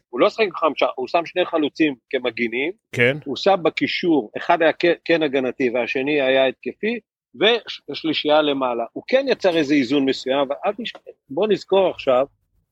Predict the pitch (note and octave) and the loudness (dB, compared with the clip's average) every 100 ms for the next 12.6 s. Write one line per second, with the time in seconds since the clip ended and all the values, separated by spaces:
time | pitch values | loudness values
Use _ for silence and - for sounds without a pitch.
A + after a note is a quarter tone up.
0 | _ - B2+ B2+ - - _ - - - | _ -4 -2 -2 -4 -20 _ -14 -8 -6
1 | D#3 F#3 B3 G3 D#3+ F#3+ F#3+ - F#3 D#3+ | -2 0 0 2 2 2 0 0 0 2
2 | D#3 F#3+ A3 D#3+ - C#3 B2 A#2 - A#2 | 2 2 2 0 -2 -2 -2 -2 -4 -4
3 | A#2 G#2+ A2 A#2+ B2+ D3 F#3 D#3+ F3 F3+ | -2 -2 -4 -6 -2 0 0 0 0 0
4 | D#3 _ - - - B2+ B2 B2+ B2 B2 | -4 _ -20 -14 -4 -2 0 -2 0 0
5 | A#2 A#2+ A#2 A2+ - B2+ C3+ G3+ G3+ D#3 | 2 2 0 -2 -4 2 4 4 4 2
6 | - D3 C3+ C#3 B2+ C#3+ B2+ A2+ A#2+ C3 | 2 0 4 4 4 4 2 0 -2 0
7 | D#3 - F3 F3+ - - D3+ E3 C#3+ D3 | -2 0 0 0 -4 -6 -4 -4 -2 -2
8 | D#3+ D3+ C3+ - C3 D#3 C#3+ C#3 C#3 D3+ | -2 0 -2 -2 -4 0 2 2 2 -2
9 | C3+ A#2 C3+ D#3+ D#3+ C#3+ C#3 - D3 C3+ | -4 -2 0 0 0 0 -2 -2 -4 -2
10 | C3 C3 B2+ B2 A#2 A#2 A2+ G2+ G2 A#2 | 0 0 0 -6 -4 -2 -2 -4 -6 0
11 | C3 A2 G#2 G2+ - F#2+ - - - _ | 4 4 2 -4 -4 -8 -8 -12 -12 _
12 | - A#2+ - F#3 F#3 | 0 2 2 4 4